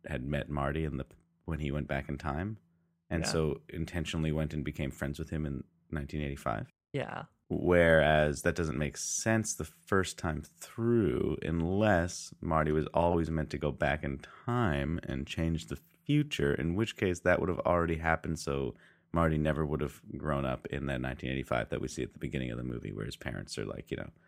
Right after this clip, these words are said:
Speaker 1: his dad's a nerd and Biff bullies him and stuff like that.
Speaker 2: Yeah, I mean, it, it, it does get into that weird, uh, which you run into with just about any time travel movie where, uh, a paradox seems like it could destroy the continuity of the movie,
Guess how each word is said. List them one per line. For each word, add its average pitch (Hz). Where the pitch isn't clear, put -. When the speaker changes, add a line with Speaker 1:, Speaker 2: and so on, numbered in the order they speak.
Speaker 1:
his 73
dad's 67
a 67
nerd 65
and 65
Biff -
bullies 50
him -
and 82
stuff -
like 85
that. 92
Speaker 2:
Yeah, 143
I -
mean, 151
it, 165
it, 165
it 160
does 175
get 156
into 143
that 127
weird, 120
uh, 113
which 151
you 170
run 170
into 143
with 120
just 127
about 110
any 113
time 127
travel 127
movie 127
where, 117
uh, 113
a -
paradox 120
seems 139
like 135
it -
could 127
destroy 131
the 131
continuity 131
of 120
the 120
movie, 151